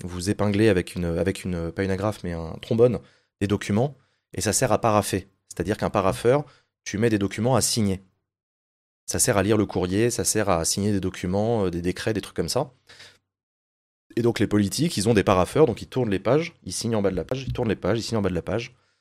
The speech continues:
Quand je bossais à la mairie, à gauche, on écrivait l'argumentaire politique, et à droite, on mettait le document à signer. Du coup, la maire, euh, pour qui je bossais, elle prenait son parapheur, elle l'ouvrait,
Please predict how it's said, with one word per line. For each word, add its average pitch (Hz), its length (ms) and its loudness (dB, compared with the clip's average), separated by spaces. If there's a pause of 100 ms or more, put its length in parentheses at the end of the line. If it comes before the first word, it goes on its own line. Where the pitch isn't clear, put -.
(320)
Quand 95 80 -4
je 90 80 -2
bossais 95 180 2
à 101 40 6
la 95 80 6
mairie, 107 300 4
à 98 80 6
gauche, 123 480 2
on 92 100 -4
écrivait 95 280 -2
l'argumentaire 95 480 0
politique, 92 420 -2
et - 40 -2
à 87 60 0
droite, 117 480 0
on 92 100 -6
mettait 90 240 -4
le 87 280 0
document 107 380 -2
à 117 60 0
signer. 92 320 -2 (1120)
Du 90 100 -8
coup, 123 140 -2
la 92 120 4
maire, 113 360 0 (120)
euh, 80 420 -2
pour - 120 -8
qui - 120 -8
je 85 60 -6
bossais, 107 300 2
elle 123 220 -2
prenait 101 240 -2
son 92 120 -8
parapheur, 85 420 -4
elle 90 80 -6
l'ouvrait, 90 360 -2